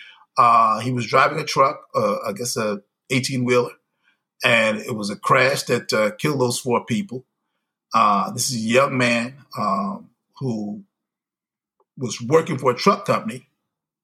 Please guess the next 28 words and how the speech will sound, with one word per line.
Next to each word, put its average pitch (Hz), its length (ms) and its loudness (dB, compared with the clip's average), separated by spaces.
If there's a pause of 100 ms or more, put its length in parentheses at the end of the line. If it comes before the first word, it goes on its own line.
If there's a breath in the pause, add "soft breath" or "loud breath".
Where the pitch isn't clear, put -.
(500)
whose, 117 640 -4 (300)
uh, 104 680 0 (680)
trucks - 480 0
were 110 580 -2 (220)
not 127 360 0 (120)
up 127 220 0
to, 113 240 -8 (140)
to, 113 260 -6
to, 113 420 -8
uh, 101 340 -2 (880 soft breath)
proper 127 260 2
standards. 127 520 0
They, 117 220 -2
the, 113 160 -8
the - 160 -14
brakes 139 280 0
failed 143 360 4
on 123 100 2
this 110 120 -6
particular 110 400 -8
truck, 113 360 -4
and 117 280 -6 (140)
that's 131 280 -2
what 110 140 -6
led 123 260 0
to 110 80 -6
the 98 100 -12
crash. - 600 -6